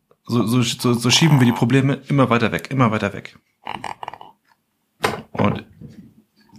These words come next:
bricht zusammen. Letztendlich sind wir dann ja he-, heute Morgen, äh, in Altona gewesen.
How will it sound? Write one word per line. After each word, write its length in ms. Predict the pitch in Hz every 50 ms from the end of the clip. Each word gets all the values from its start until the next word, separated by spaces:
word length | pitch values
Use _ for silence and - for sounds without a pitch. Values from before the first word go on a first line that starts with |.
| - 143 127
bricht 240 | - 107 113 113 -
zusammen. 460 | - 117 104 110 98 85 78 87 - - - - - - - - - - - _ _ _ _ _ _ _ _ _ _ _ _ _ _ _ _ _ _ _ -
Letztendlich 600 | - 135 127 - 147 143 - 147 135 - - - _ _ _ _ _ _ _ _ _ _ _ _ _ _ - - - - - - - - - -
sind 160 | - 139 139 135
wir 60 | 139
dann 120 | 123 117 117
ja 60 | 113
he-, 300 | 120 - - - - -
heute 160 | 131 123 120
Morgen, 420 | 117 120 117 113 110 107 104 - -
äh, 520 | - - - 104 - - - - - - -
in 120 | - -
Altona 320 | - 113 - - 139 139
gewesen. 480 | 139 135 127 135 135 135 160 202 220 -